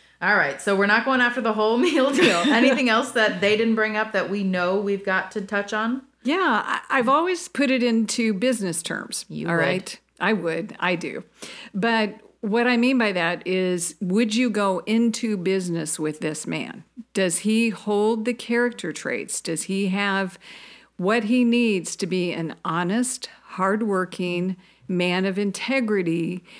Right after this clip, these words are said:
Speaker 2: that you could actually trust to build a business with?
Speaker 1: Yeah, I
Speaker 2: If you
Speaker 1: like that you said, if you couldn't see him as a business partner, how could he be your partner in life? If you couldn't trust him in business, how can you trust him to be your life partner?
Speaker 2: Yep.
Speaker 1: It's a really, really good point.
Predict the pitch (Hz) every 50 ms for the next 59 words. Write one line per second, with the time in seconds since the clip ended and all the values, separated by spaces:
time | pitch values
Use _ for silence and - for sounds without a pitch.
0 | - _ _ 214 214 208 208 208 226 233 226 240 220 196 180 180 185 - - -
1 | 185 180 170 - - 208 202 180 156 160 165 - - - 190 170 165 165 160 151
2 | 165 - 165 165 165 170 135 - - - - - - - - - _ _ - 170
3 | 170 170 175 185 180 - 196 175 185 175 - 180 165 160 160 170 160 160 - -
4 | - - 190 180 175 165 - 202 175 165 190 - - - 202 196 180 180 165 160
5 | 160 156 165 156 160 196 196 190 180 160 - - 160 - - 113 135 139 - 156
6 | 156 160 - 185 180 170 185 175 165 160 160 156 147 156 147 - - 147 135 -
7 | - 143 135 131 135 135 127 - - - 160 165 175 165 - 190 170 180 175 -
8 | - 214 208 202 208 - 233 208 202 196 175 165 156 156 151 147 147 - - _
9 | - - - - - 165 151 151 - 170 165 160 151 143 - 151 139 139 - -
10 | - - 147 - 139 143 135 95 92 85 - - - - - - - 101 101 -
11 | - _ - 175 180 180 - _ _ _ _ _ _ _ - 175 170 170 180 180
12 | 170 165 165 - 156 160 160 156 151 151 143 143 - - - -